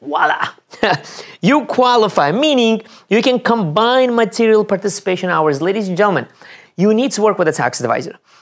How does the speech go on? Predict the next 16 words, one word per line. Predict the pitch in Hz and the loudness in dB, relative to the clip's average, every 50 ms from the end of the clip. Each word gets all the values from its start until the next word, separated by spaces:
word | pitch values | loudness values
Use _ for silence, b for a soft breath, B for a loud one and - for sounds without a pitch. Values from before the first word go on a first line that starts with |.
| b b | b b
but | - 135 | -2 -2
the | 147 | -2
tax | 147 - 196 226 - - 220 | 0 0 -2 -2 -4 -6 -4
advisor | - - 247 254 233 226 | 0 0 0 2 2 0
that | 190 170 | 0 0
will | 147 147 139 | 2 0 -2
give | 123 127 170 202 196 | 0 0 -2 0 0
you | 226 233 214 | 0 0 0
strategic | - - - - - - 156 - - - - - 202 185 190 220 226 - - | -2 -2 -4 -6 -6 -6 -6 -6 -6 -8 -4 -4 -2 -2 -4 -4 -6 -8 -6
advice | - 190 175 175 165 175 156 143 143 143 - | -6 -6 -4 -2 0 0 2 2 0 -2 -2
and | - 160 151 143 143 | -4 -4 -2 0 0
line | 160 175 202 220 233 226 | 0 0 0 0 0 0
up | 226 226 220 - | -2 -2 -2 -2
your | 190 175 | -2 -2
tax | 180 - 202 208 202 - - | 0 0 -2 -2 -2 -2 -6
strategy, | - - - - - 214 185 - 156 135 147 147 147 | -6 -4 -2 0 0 0 -2 -4 -2 -2 -2 -2 -2